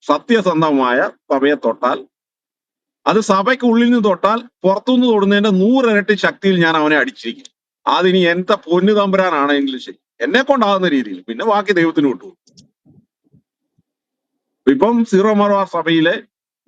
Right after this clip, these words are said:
വലിയൊരു പ്രശ്നത്തെ വളരെ മുള്ളുകൊണ്ട് എടുത്തു കളയുന്ന പോലെ എടുത്തു കളയാൻ പറ്റുന്ന സാഹചര്യത്തിലാണ് അതിങ്ങനെ ഉരുട്ടി ഉരുട്ടി ഉരുട്ടി ഉരുട്ടി ഉരുട്ടി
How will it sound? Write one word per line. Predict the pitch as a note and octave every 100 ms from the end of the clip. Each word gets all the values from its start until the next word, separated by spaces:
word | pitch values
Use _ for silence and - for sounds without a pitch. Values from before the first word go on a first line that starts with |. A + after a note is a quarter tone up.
| _ _ _ _ -
വലിയൊരു | B2+ D#3+ G#3 G3+ F3 -
പ്രശ്നത്തെ | - F3 F3 E3+
വളരെ | D#3 C#3 D#3+ F3+
മുള്ളുകൊണ്ട് | F3 D3+ D#3+ F#3+ A3+ A3+ G#3
എടുത്തു | F3+ E3+
കളയുന്ന | F#3 E3+ E3
പോലെ | D#3+ D3+
എടുത്തു | D3 F#3+
കളയാൻ | E3+ D#3+ D3+
പറ്റുന്ന | C#3+ D3 D3
സാഹചര്യത്തിലാണ് | B2+ B2+ C#3+ C3+ C3+ G#2+ C3+ - _ _ _ _ -
അതിങ്ങനെ | D3 D#3+ D3+ C#3+ D3
ഉരുട്ടി | D3+ C#3+ C#3 A#2
ഉരുട്ടി | D#3 C3+ C3+ C#3 D#3
ഉരുട്ടി | C3+ C3+ C3 D#3
ഉരുട്ടി | C3 C3 A#2+
ഉരുട്ടി | D3 B2 B2 -